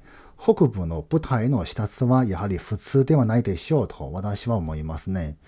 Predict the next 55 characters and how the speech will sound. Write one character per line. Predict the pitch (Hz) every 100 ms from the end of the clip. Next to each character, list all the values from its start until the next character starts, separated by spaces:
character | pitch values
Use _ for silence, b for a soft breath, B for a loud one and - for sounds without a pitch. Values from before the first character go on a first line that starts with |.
| B B B B
で | 202
も | 208 -
そ | 139
の | 143
後、 | 147 147 147 b b b
中 | - -
央 | 151 147
テ | 156
レ | 135
ビ | 110
は | 113 135 135 -
全 | 143 160 - 151
く | 151 151 147
言 | 135 127
わ | 139
な | 147
く | 147
な | 107
り | 85
ま | 90
し | 92
た | 87
ね。 | 85 80 - b b b
そ | - 143
れ | 143
か | 135
ら | 131 135
新 | - 139
華 | 139 143
社 | 131 98
も | 85
そ | - 95
う |
で | 92
す | 131
が、 | 143 147 87
人 | - 110 110
民 | 113
日 | 131
報 | - 85
も | 73 78
そ | - 85
う |
で | 85
す | 135
が、 | 147 151 b b b b
軍 | 196 202 135
隊 | - 110 135
の | 98
視 | -
察 | 104 -
に | 110
つ | - -
い | 147 123
て | 170 127